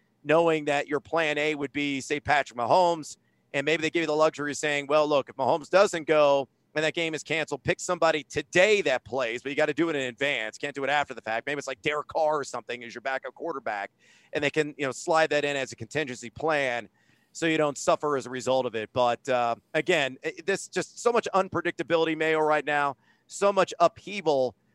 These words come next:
But yes, getting somebody in that Atlanta Green Bay game,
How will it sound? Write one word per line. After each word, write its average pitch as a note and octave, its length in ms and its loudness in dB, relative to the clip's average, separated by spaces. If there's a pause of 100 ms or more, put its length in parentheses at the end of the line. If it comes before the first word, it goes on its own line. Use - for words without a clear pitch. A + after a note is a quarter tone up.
(100)
But D#3+ 160 2
yes, E3 540 2
getting F#3 240 0
somebody F3 460 0
in D#3+ 100 -2
that D#3+ 140 0
Atlanta D3+ 320 0
Green D3+ 260 -6
Bay C#3+ 240 0
game, C3+ 460 -4